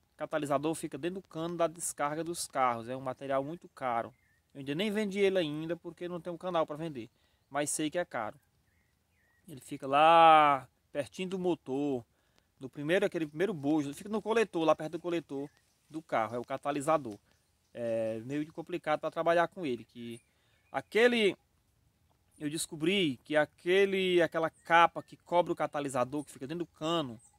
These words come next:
ela é um produto altamente canceroso. Tem que ter, tem que trabalhar com ele bem equipado, não pode ter contato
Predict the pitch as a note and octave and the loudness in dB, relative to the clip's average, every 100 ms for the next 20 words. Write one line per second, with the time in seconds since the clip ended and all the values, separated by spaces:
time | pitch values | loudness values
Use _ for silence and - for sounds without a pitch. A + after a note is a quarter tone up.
0 | _ _ _ C#3 D3 D3+ C#3+ D#3 C#3+ B2+ | _ _ _ -8 0 2 2 -2 -4 -4
1 | D#3 D#3 E3 G#3 F#3+ E3+ E3+ - G3 F#3 | -8 -4 -2 -2 -2 -4 -4 -6 -8 -4
2 | G#3 D#3+ A#2 A2+ - _ _ B2 _ _ | -4 -4 -6 -12 -18 _ _ -20 _ _
3 | C3 C3 A#2 A2+ - C3 - - C#3 C3 | -12 -10 -10 -14 -16 -18 -20 -14 -6 -4
4 | C3+ C3 B2+ B2 C3 B2+ C#3 D#3 - E3+ | -2 -4 -6 -10 -10 -8 -8 -8 -12 -14
5 | - A#2+ A#2+ A#2+ B2+ C3 C#3+ D3+ D#3 F#3 | 0 2 2 0 -10 -10 -12 -12 -12 -10
6 | - D3+ C#3+ D3+ | -4 2 2 2